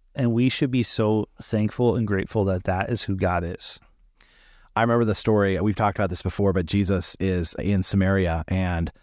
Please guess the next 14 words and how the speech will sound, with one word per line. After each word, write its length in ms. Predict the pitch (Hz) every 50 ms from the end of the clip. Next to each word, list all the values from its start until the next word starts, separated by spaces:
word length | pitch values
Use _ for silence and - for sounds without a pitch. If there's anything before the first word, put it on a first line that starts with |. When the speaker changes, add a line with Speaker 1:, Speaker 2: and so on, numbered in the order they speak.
| _ _ - -
Speaker 2:
James 320 | - 107 107 110 107 90
and 100 | 95 95
John 420 | 87 95 95 98 101 98 95 90 90
come 200 | - 92 92 92
and 100 | 90 95
they're 100 | 95 98
like, 280 | 98 95 92 92 - - _ _ _ _ _ _ - -
"These 320 | 156 214 247 262 247 208
people 380 | - 254 269 262 233 240 233 180
don't 260 | 165 202 226 233 226
appreciate 560 | 208 170 - 208 233 226 190 208 202 190 180
us. 220 | 160 139 120 -
Let's 200 | 131 160 165 147 - _ -
br-, 180 | 160 160 165